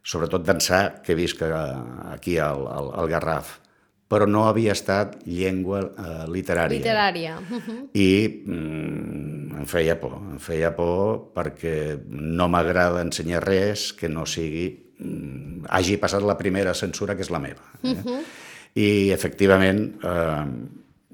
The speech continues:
Speaker 1: vaja, crec que me n'he sortit <laughs> a parer dels entesos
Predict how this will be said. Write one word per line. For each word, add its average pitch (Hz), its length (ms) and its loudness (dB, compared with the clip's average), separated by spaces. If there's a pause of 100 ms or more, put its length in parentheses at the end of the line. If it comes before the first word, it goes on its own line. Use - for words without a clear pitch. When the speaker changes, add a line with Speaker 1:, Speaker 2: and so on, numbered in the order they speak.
(440)
Speaker 1:
vaja, 71 380 -2
crec 78 280 -2
que 82 120 2
me 78 160 -2
n'he 87 120 2
sortit 101 640 2 (280)
<laughs> - 0 -
a - 880 6
parer 101 380 8 (320)
dels 90 300 8
entesos 113 760 6